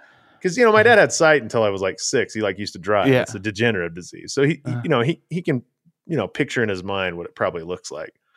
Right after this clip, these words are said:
Speaker 1: But they, I mean, just describing the engines before they go to hyperspace, it's, like, super detailed. Like,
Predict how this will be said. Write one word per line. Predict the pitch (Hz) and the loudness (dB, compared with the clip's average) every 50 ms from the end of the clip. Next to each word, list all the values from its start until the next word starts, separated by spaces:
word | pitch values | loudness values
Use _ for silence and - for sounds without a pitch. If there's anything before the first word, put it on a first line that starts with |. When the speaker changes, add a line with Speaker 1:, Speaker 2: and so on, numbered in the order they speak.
| _ _ _ _ | _ _ _ _
Speaker 1:
But | - - | -6 -2
they, | 113 135 143 - | 0 0 0 0
I | 135 139 | -2 0
mean, | 160 151 139 | 0 0 -2
just | 123 131 - | -2 -6 -6
describing | - 135 - - 156 139 131 123 113 | -6 -6 0 2 2 4 4 2 0
the | 113 - 127 | -2 -2 -2
engines | 131 127 123 107 98 95 90 82 | -2 -2 -2 -4 -6 -8 -10 -12
before | 92 101 - 135 127 | -16 -10 -4 -2 -2
they | 110 101 | 0 0
go | 92 95 | -2 -4
to | 87 | -4
hyperspace, | - - 123 131 131 - 107 92 - - 98 92 87 82 - - | -2 -2 -2 -2 -2 -4 -8 -10 -8 -6 -6 -4 -4 -6 -8 -12
it's, | - - | -6 -2
like, | 151 135 117 - | -2 -2 -2 -2
super | - - - - 165 175 170 131 127 107 | -6 -8 -6 -4 -2 -2 -2 0 -2 -2
detailed. | 90 101 110 113 - 113 95 85 80 | -2 -4 -6 -4 -2 -2 -2 -2 -2
Like, | 87 95 98 - _ | -4 -4 -6 -6 _